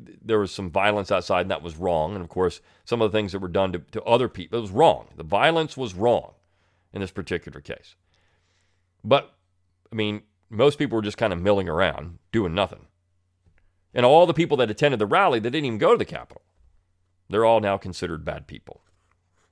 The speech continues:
The insur-, insurrection was an ex-, insurrection. Insurrection against what? "Was an existential crisis, a test of whether our democracy could survive." It did.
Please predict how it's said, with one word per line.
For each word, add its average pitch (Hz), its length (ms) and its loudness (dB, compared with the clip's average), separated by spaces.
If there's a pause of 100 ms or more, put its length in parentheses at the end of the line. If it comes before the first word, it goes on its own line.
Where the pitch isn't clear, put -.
(1600)
The 127 160 4
insur-, 170 480 2
insurrection 170 640 2
was 139 120 4
an 147 140 2
ex-, - 220 -8 (160)
insurrection. 147 840 0
Insurrection 190 640 0
against 123 260 -2
what? - 280 -6 (440)
"Was 110 160 2
an 117 120 -2
existential 135 560 0
crisis, 120 440 0
a 101 40 -2
test 151 300 2
of 143 100 0
whether 135 280 4
our 131 80 6
democracy 120 460 0
could 123 180 -4
survive." 98 420 0
It 110 220 0
did. 87 320 0